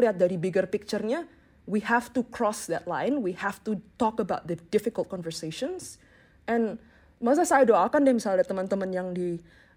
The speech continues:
sedang mendengarkan ini and you're going through a hard time, I've been there,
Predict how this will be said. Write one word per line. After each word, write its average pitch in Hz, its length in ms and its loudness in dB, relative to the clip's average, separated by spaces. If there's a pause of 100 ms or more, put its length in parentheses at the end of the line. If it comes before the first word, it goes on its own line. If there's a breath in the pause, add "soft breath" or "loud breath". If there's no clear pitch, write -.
sedang 190 640 -4
mendengarkan 180 480 0
ini 208 320 2
and 165 380 -8
you're 202 160 4
going 254 260 8
through 240 240 2
a 202 40 -4
hard 180 280 -4
time, 185 380 -8 (100)
I've 214 160 -2
been 202 240 2
there, 170 400 -4